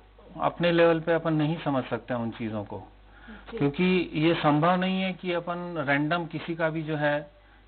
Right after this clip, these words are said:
Speaker 1: check करें। तो अभी तक जो guidelines हैं उसमें सिर्फ जो, अ, कॉन्टैक्ट जिसको है उसके direct contacts को ही अपन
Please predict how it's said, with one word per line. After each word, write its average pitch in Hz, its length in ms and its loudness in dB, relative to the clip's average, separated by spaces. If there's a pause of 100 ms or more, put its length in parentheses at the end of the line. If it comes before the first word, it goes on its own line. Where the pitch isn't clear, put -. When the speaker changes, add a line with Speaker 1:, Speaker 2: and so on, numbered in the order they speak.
Speaker 1:
check 135 260 0
करें। 107 280 0 (680)
तो - 60 2
अभी 143 260 6
तक 196 140 6
जो 185 180 0
guidelines 170 560 2
हैं 180 180 -4
उसमें 170 320 -6
सिर्फ 175 260 -4
जो, 160 280 0
अ, - 1200 -4 (320)
कॉन्टैक्ट 147 600 6
जिसको 143 320 -2
है 131 320 4
उसके 165 280 -2
direct 147 460 2
contacts 160 540 0
को 185 140 -4
ही 180 260 -2 (400)
अपन 165 400 0